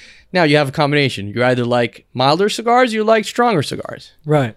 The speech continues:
Speaker 2: I like the fact that the medium's kind of in both because I think there's that opportunity to bridge the gap,
Speaker 1: Yeah.
Speaker 2: right? So even mild cigars and medium cigars can be very palatable.
Speaker 1: Yeah.
Speaker 2: And I almost think that people who are starting out should start out in the medium profile because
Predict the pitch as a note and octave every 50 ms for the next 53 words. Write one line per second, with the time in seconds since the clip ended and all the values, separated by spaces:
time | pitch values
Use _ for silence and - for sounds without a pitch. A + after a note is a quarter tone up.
0 | _ _ - F3 A3+ B3 C4 B3 - A#3 - - F3+ E3+ D#3 - D3 C#3+ C#3 C3+
1 | C#3+ C#3+ C#3+ C#3 C3 B2 - - - C3+ C3+ B2 B2+ A#2+ A2+ B2 A#2+ A#2+ A2+ -
2 | - B2 - C#3 B2+ B2+ G#2+ - - F3 E3 - D#3+ D3+ C#3 C3 C3+ C3+ - -
3 | C3+ C3+ - - - - D3+ C#3 C3 B2 A2+ G2+ - A#2+ A2+ G#2+ - A#2+ A2+ G#2+
4 | - A#2 G2+ G2 B2+ G3 B3 - C3 D3 D#3 - - - - - _ - - D#3
5 | D#3 - E3 E3+ F3+ F3 D3+ C3+ C3+ C3+ C#3+ D3 C#3+ - - D3 C#3 C#3+ C#3 C3+
6 | C#3 C3 - D#3+ C3 B2 B2+ C3+ C#3 C#3+ C#3 C3 A#2+ - - B2 A#2+ A2+ A2+ G#2+
7 | - - C3 A#2+ A#2+ G#2 G2 B2 A#2+ A#2+ A#2 - - - - A#2 A#2 A2+ G#2+ G#2
8 | G2+ G2+ G#2 - _ - - - - A2+ B2+ E3+ F#3+ C#3+ C#3 C3+ C3+ C3+ B2+ C3+
9 | - - - C#3+ D3+ F3 A3 G#3+ C3+ A#2 - - - B2+ A#2+ A#2 A2+ - - B2
10 | A#2 A#2+ - - D3 C3+ - C3 C3+ C3 A#2 - - - D3 C3+ B2+ A#2+ A#2 A#2+
11 | B2 A#2 - - - C3+ A#2 - - - - B2+ A#2 A2+ A#2 B2 C3+ C3+ B2+ A2
12 | G2+ G#2+ A2+ A#2+ B2+ B2 A#2 G#2+ - - - B2+ C3 - - B2 A2+ G#2 G#2 G#2+
13 | A#2 A2 - B2+ A#2+ A2+ - -